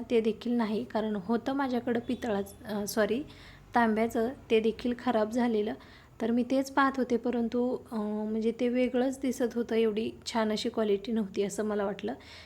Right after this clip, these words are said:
त्यामुळे मी काही घेतलं नाही आणि रेट देखील बऱ्यापैकीच होते. तर या इथं छान अशी आम्ही गळती घेतली दोघींनी देखील. आणि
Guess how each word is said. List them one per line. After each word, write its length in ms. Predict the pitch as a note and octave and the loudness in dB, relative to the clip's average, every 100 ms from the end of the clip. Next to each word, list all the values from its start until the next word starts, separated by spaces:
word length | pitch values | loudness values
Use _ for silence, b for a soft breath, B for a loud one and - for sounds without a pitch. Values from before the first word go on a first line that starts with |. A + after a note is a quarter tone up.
| B - | B 0
त्यामुळे 320 | A3 A3+ A3+ | 2 4 4
मी 100 | A3+ | 2
काही 180 | A3+ A#3 | 2 2
घेतलं 380 | B3+ B3+ A3+ A3+ | 4 2 2 2
नाही 180 | A#3 | 2
आणि 240 | G#3 G3 G3+ | 0 0 4
रेट 280 | A3 G#3+ G#3 | 4 4 2
देखील 300 | G#3 A#3 A#3 | 0 0 0
बऱ्यापैकीच 720 | A3 G3+ G3 F#3+ F#3+ G#3+ - | 2 2 0 -2 -2 -4 -4
होते. 280 | G#3+ A3 A#3+ B B B B A#3+ | -4 -4 -8 B B B B 2
तर 40 | |
या 200 | A#3 B3 | 4 4
इथं 200 | B3+ C#4 B3+ | 2 0 0
छान 220 | C4 A#3+ A#3 | 2 2 2
अशी 180 | A3+ | 2
आम्ही 220 | A#3+ A3+ A3+ | 2 2 4
गळती 380 | A3+ A3 A3+ | 4 4 4
घेतली 320 | A#3 A#3+ A#3 G#3 | 2 2 4 6
दोघींनी 440 | G#3 G3+ A3 G3+ | 6 4 0 2
देखील. 340 | G3 G3 A3+ B3+ B B B B - | 2 2 -4 -6 B B B B -6
आणि 480 | G3 G#3+ G#3 G#3+ | -2 0 2 0